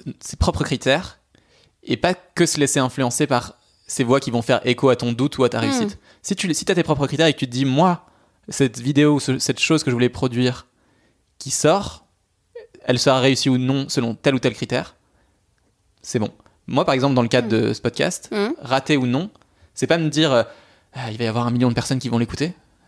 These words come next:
Speaker 1: c'est se dire, « Est-ce que j'ai réussi à aller avec les personnes que je rencontre, creuser des questions intéressantes, des angles, euh, avec eux et des,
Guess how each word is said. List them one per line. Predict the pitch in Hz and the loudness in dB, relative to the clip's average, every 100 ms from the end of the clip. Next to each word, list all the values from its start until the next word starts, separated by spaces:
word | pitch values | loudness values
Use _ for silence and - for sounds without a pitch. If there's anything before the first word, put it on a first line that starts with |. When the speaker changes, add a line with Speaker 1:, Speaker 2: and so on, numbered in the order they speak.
| - | -8
Speaker 1:
c'est | - | -4
se | - | -2
dire, « | 123 123 170 185 - _ - | -2 2 0 0 -10 _ -4
Est-ce | 135 - | -4 -2
que | 175 | 0
j'ai | 139 | 2
réussi | 131 131 - 151 | 4 2 0 2
à | 139 | 2
aller | 123 | 4
avec | 131 117 120 - | 4 2 0 -6
les | - | -4
personnes | 113 135 147 | -2 0 -2
que | 135 | -2
je | 123 | -2
rencontre, | 120 127 160 180 - _ _ _ _ _ _ _ _ - | -2 -4 -8 -10 -16 _ _ _ _ _ _ _ _ -4
creuser | 160 147 | 2 4
des | 147 | 4
questions | 139 - 139 | 2 2 0
intéressantes, | 131 127 - 175 - - 370 480 - - | 2 0 0 -2 -6 -10 -12 -14 -20 -20
des | 127 127 117 | 0 2 4
angles, | 170 165 143 165 - - | 4 2 -2 -8 -18 -8
euh, | 123 117 117 - | -2 -2 -2 -2
avec | 123 120 - | 0 0 2
eux | 143 147 | 4 4
et | |
des, | 110 113 110 | 4 4 2